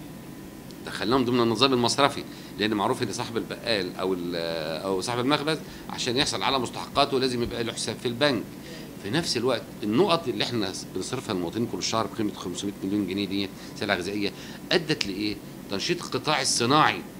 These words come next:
بتاع الشركات القابضة للشركة، للصناعات الغذائية،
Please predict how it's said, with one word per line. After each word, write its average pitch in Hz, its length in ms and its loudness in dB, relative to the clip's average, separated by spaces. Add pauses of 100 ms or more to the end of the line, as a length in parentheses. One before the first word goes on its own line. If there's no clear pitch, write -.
(600)
بتاع 113 100 0
الشركات 117 400 -2
القابضة 120 400 0
للشركة، 110 460 0
للصناعات 101 1300 0
الغذائية، 120 560 2